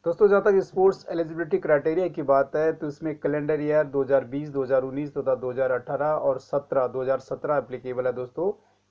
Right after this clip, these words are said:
इन सालों में दोस्तों यदि आपने पार्टिसिपेट कर रखा है दोस्तों games में as per notification, तो आप, तो ही आप इस भर्ती के लिए apply कर पाएंगे। दोस्तों, इस भर्ती में स्पोर्ट्स के नाम इस प्रकार से हैं दोस्तों। पहले स्पोर्ट्स का नाम है एथलेटिक्स मैन एंड वुमेन।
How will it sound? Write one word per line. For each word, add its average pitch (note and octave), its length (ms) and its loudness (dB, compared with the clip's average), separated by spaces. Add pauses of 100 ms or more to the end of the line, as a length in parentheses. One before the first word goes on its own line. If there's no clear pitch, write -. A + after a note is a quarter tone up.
इन D#3 120 -6
सालों E3+ 260 2
में F#3 160 -6
दोस्तों E3+ 280 -4
यदि D3+ 180 -4
आपने C#3+ 280 -2
पार्टिसिपेट D#3 580 -2 (220)
कर C#3+ 160 0
रखा C#3 240 -2
है C3+ 60 0
दोस्तों C3 400 -6
games C3+ 320 -6
में D#3+ 200 -6
as C3+ 160 0
per C#3 140 -4
notification, C#3 600 -6 (480)
तो C#3+ 60 -2
आप, D3+ 340 -2
तो E3+ 120 -4
ही F3+ 120 -2
आप D3+ 180 0
इस C3+ 120 -10
भर्ती C3 260 -8
के B2 60 -14
लिए B2+ 100 -4
apply B2 220 -6
कर A#2+ 180 -6
पाएंगे। A#2 480 -10 (1400)
दोस्तों, E3+ 300 0
इस F#3+ 80 -2
भर्ती F3+ 260 0
में G3+ 200 4
स्पोर्ट्स F#3+ 380 4
के F3+ 100 0
नाम D#3 240 4
इस D3+ 120 -8
प्रकार D3+ 340 2
से D#3+ 140 -8
हैं D3+ 80 -2
दोस्तों। F3+ 480 -2
पहले D#3+ 320 4
स्पोर्ट्स D#3 340 -4
का D#3 100 2
नाम D3 260 0
है D3+ 200 -2
एथलेटिक्स D3 720 -4
मैन D3 360 -4
एंड C3+ 180 -4
वुमेन। B2 360 -8